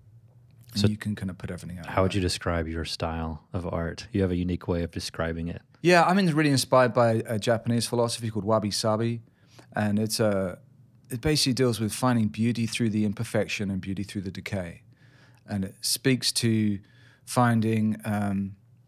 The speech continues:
Speaker 1: like, a spiritual longing and sort of a-, an aesthetic based on, on, on beauty through textures and history. So th-, this is, I, I sort of wrote this down so I,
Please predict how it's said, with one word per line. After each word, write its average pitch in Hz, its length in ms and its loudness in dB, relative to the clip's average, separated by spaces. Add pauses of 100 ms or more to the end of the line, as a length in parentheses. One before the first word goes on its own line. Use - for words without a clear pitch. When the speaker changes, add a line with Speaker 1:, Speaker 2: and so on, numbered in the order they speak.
(300)
Speaker 1:
like, 101 160 -8
a 87 60 -6
spiritual 104 1120 0
longing 117 600 2 (920)
and 98 720 -2 (1160)
sort - 240 0
of 101 180 -4 (100)
a-, 113 100 -4
an 104 180 -2
aesthetic 113 640 0
based 107 320 0
on, 101 420 -2 (600)
on, 120 120 -2
on 117 160 0
beauty 117 300 0
through 110 220 0
textures 98 800 -2
and 92 440 -4
history. - 500 -6 (280)
So 123 160 2
th-, 131 160 4
this 135 220 4
is, 113 180 0 (460)
I, 110 160 4
I 123 40 4
sort 131 180 4
of 117 60 2
wrote 120 120 6
this 101 100 -4
down 107 260 2
so 98 240 0
I, 90 60 -4